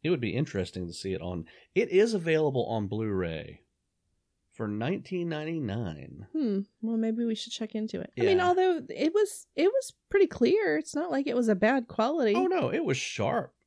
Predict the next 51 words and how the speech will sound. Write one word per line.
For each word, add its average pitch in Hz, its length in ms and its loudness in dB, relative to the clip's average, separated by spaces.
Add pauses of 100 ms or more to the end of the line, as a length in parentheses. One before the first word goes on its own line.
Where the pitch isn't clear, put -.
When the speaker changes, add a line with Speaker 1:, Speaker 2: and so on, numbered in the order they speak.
(140)
Speaker 1:
uh, 107 440 -6
and 123 120 -4
it 160 60 -4
was 135 160 -8
good, 139 320 -2
you 131 120 0
know, 107 180 0
but 117 180 -2
you 135 100 -2
never 143 220 -2
know. 104 300 -2 (500)
It 160 80 -2
has 180 180 0
some 143 100 -6
special 127 360 -4
features, 104 400 -6
interview 101 300 -4
with 92 100 -12
Corman 95 400 -4
and 90 100 -8
all 85 180 -6
that. 92 280 -10 (200)
Speaker 2:
Hmm. 202 200 -2 (500)
Speaker 1:
I'll 131 140 -2
have 185 120 -2
to - 80 -6
look 143 220 0
later. 113 260 -2
I'll 117 120 0
look 165 120 -4
at 151 60 -2
the 110 80 -2
reviews 101 400 -4
and 101 80 -6
all 90 120 -8
later 95 240 -6
and 95 100 -10
see 107 140 -8
if 92 100 -8
it's 87 120 -10
actually 95 420 -8
a 90 80 -4
remastered 95 760 -6 (240)
copy 98 320 -8
or 98 40 -4
if 95 100 -8
they 98 120 -6
just 92 200 -10
pulled 101 240 -4
it 85 100 -8
from 87 340 -8